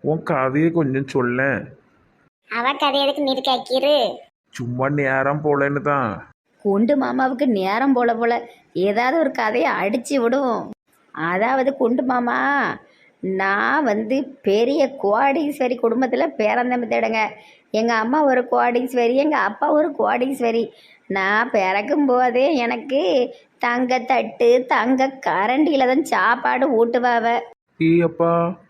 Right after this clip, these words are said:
Speaker 1: ஆ.
Speaker 3: எங்க அம்மா மண்டையில மாட்டிருக்கிற கேரப்பின்னு, சேலையில மாட்டிருக்கிற ஊக்கு எல்லாமே தங்கம். எங்க வீட்ல வந்து எல்லா இடமும் தங்கமா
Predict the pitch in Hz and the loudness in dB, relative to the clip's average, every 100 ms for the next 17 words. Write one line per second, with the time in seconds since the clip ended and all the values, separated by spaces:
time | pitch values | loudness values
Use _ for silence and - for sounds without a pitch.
0 | - 185 185 170 139 107 - _ _ 180 | -6 -2 0 2 0 -4 -12 _ _ -2
1 | 185 214 302 185 208 254 320 202 196 202 | 0 2 0 0 -2 -2 0 0 0 0
2 | 214 262 285 220 240 247 233 254 262 262 | 2 2 2 0 0 0 2 0 0 0
3 | 175 214 254 294 262 262 285 269 247 190 | 0 0 -2 0 0 2 0 0 -2 0
4 | 202 214 254 285 233 247 254 247 285 330 | 2 2 2 2 0 0 -2 0 0 2
5 | 220 240 277 - 269 311 320 - - _ | 2 2 0 0 2 2 -2 -10 -20 _
6 | 180 196 220 285 370 294 285 294 320 - | -2 2 2 2 2 2 2 0 0 0
7 | 220 262 302 240 190 - - _ - 226 | 0 0 0 0 -2 -12 -20 _ -2 0
8 | 254 403 240 262 269 302 330 269 269 392 | 2 2 0 -2 -2 0 2 2 2 0
9 | 302 - _ 196 214 240 320 320 247 262 | -2 -8 _ 0 2 4 2 2 2 2
10 | 294 381 - 185 240 277 277 | 0 0 -2 -2 0 0 0